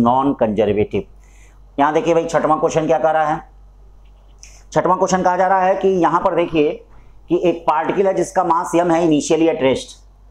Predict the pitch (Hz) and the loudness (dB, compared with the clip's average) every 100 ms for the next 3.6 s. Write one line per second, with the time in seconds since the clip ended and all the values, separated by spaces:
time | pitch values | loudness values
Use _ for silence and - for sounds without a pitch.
0 | - - _ - - 131 170 120 - _ | -20 -20 _ -10 -4 -2 -2 -4 -12 _
1 | - - 123 131 139 - 147 143 165 156 | -20 -2 0 2 0 0 -2 0 -4 -2
2 | 151 180 170 170 170 156 165 170 143 143 | 0 0 0 -2 0 -2 0 -2 0 0
3 | 127 123 113 110 98 90 | 0 -2 0 0 0 -6